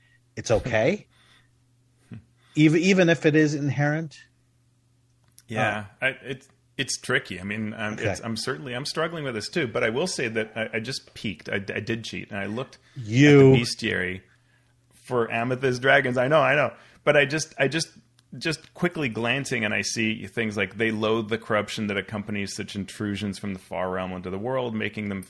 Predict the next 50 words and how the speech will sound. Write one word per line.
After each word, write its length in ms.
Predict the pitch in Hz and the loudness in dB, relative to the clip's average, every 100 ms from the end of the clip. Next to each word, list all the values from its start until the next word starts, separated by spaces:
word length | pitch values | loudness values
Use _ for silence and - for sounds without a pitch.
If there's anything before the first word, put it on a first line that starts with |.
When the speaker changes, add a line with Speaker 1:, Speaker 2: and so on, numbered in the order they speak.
| - | -12
Speaker 2:
you 120 | 127 | -12
know. 100 | 110 - - | -12 -16 -18
So 120 | - | -10
it's, 120 | 202 143 | -8 -4
Speaker 1:
Okay. 100 | 107 | -4
Speaker 2:
it's 80 | |
gonna 220 | - 214 160 | -2 -2 -2
have 300 | 120 131 131 | -4 -4 -2
that 180 | 113 - | -4 -4
sort 140 | 110 | -8
of 40 | - | -4
stuff 240 | 113 - | -6 -4
in 60 | 92 | -10
the 60 | - | -4
Speaker 1:
All 60 | |
right. 60 | 180 | -4
Speaker 2:
bestiary. 520 | - - 90 - 147 | -4 -6 -6 -6 -2
Speaker 1:
Okay. 260 | 170 135 98 - | 0 2 0 -4
Speaker 2:
So 120 | - 156 | -2 0
I 80 | |
wonder 340 | 180 196 208 165 | 0 0 2 2
if 140 | 127 | 0
this 180 | 139 131 | -4 -4
was 180 | 117 107 | -4 -4
not 520 | 110 110 110 110 110 - | -4 -2 -2 -4 -6 -10
actually 400 | 107 107 - 101 | -6 -6 -6 -6
a 60 | 95 | -6
deliberate 720 | 95 98 101 123 117 - - | -4 -4 -2 -4 -4 -6 -6
thing, 400 | - 87 85 85 _ _ _ | -10 -8 -8 -12 _ _ _
and 280 | 110 110 104 - - | -6 -6 -6 -12 -14
to, 160 | - 101 | -8 -8
to 240 | - - | -8 -8
not 400 | 95 95 95 95 _ _ _ _ _ _ _ _ _ _ - | -4 -4 -4 -8 _ _ _ _ _ _ _ _ _ _ -8
typecast. 720 | 107 101 95 87 87 - - _ - | -6 -4 -6 -6 -8 -12 -20 _ -2
Speaker 1:
Okay. 220 | 131 98 - _ - | -2 -2 -6 _ -6
Speaker 2:
But 120 | 123 | -4
whether 320 | 120 113 113 | 0 2 2
it 80 | 113 | 0
was 180 | 110 107 | -2 -2
more 280 | 113 127 127 | -2 0 0
like 280 | 113 101 95 | 0 -2 -2
their 200 | 117 120 | 0 -2
thinking 540 | - 127 120 113 101 | -6 -6 -6 -6 -4
is, 440 | 98 92 92 - - _ _ _ _ _ _ _ _ _ _ | -4 -6 -8 -12 -14 _ _ _ _ _ _ _ _ _ _
"You're 180 | - 135 | -4 -2
gonna 160 | 135 120 | 0 -2
look 200 | 113 110 | -2 -4
at 120 | 110 | -8
the 60 | 98 | -6
bestiary, 840 | 113 117 - 110 92 87 90 90 | -4 -4 -4 -4 -4 -4 -6 -10